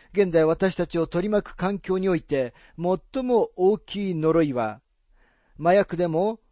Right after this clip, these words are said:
薬物でもなく、アルコールだと思います。どういうわけか人々は麻薬中毒者には指をさして非難しますが、アルコール中毒者は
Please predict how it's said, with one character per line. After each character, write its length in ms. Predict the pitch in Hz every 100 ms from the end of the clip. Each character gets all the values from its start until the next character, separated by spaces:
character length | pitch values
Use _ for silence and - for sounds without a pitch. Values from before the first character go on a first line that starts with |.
| _
薬 380 | 147 170 - 240
物 240 | 233 -
で 80 | 165
も 120 | 147
な 140 | 160 151
く、 320 | - 120 107 _ _
ア 160 | - 165
ル 120 | 226
コ 240 | - 233 226
ー 40 |
ル 60 | 196
だ 160 | 185
と 120 | 185
思 120 | 202 147
い 80 |
ま 100 | 104 101
す。 200 | - _ _ _ _ _ _ _ _ _ _ _ _ _ _ _ _ -
ど 120 | 208
う 60 | 196
い 80 |
う 40 | 170
わ 100 | 160
け 80 | -
か 120 | 165
人 180 | - 185
々 240 | 160 147
は 160 | 160 214
麻 220 | 175 170
薬 240 | 233 226
中 260 | - 233 240
毒 160 | 226 -
者 180 | 180
に 100 | 165
は 320 | 151 160 147 -
指 420 | 156 165 175 233
を 80 | 233
さ 200 | - 196
し 100 | -
て 120 | 180
非 200 | 156 247
難 180 | 233 165
し 140 | -
ま 100 | 151
す 160 | 143 135
が、 280 | 127 117 - _ - -
ア 160 | 156
ル 140 | 190 240
コ 160 | 262
ー 40 | 262
ル 100 | 247
中 260 | - 226
毒 200 | 202 196
者 160 | - 156
は 200 | 175 160